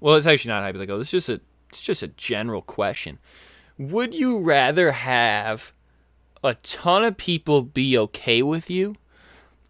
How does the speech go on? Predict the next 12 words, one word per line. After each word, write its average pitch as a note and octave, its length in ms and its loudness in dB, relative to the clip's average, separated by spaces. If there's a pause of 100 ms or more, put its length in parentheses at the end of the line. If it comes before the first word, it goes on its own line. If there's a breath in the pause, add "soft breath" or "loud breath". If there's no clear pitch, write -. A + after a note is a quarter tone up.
(120)
or C#3 460 10
some D#3+ 480 2
people D#3+ 480 0
really C3+ 320 4
like A2+ 300 2
you A2+ 160 -2
and G#2 100 -6
some A#2 320 0
people A#2 480 2
really G#2 340 0
hate B2+ 380 0
you? - 100 -10